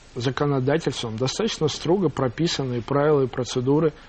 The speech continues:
достижения определённых договорённостей между работниками и работодателями, которые регла-, ре-, регламентируются так называемым коллективным договором.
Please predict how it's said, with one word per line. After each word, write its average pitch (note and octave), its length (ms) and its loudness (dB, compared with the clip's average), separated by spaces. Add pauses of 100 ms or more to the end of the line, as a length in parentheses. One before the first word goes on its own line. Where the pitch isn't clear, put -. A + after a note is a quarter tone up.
(100)
достижения C#3 600 2
определённых B2 680 0
договорённостей B2 880 -2 (400)
между A#2 520 -2 (680)
работниками A2+ 840 0 (100)
и A#2+ 280 -4 (720)
работодателями, D3+ 960 2
которые F3 400 2
регла-, C3+ 420 -2 (140)
ре-, C#3 280 0 (160)
регламентируются C#3+ 840 2
так B2+ 200 -6
называемым C#3 580 2
коллективным C#3 720 0
договором. A#2+ 480 -2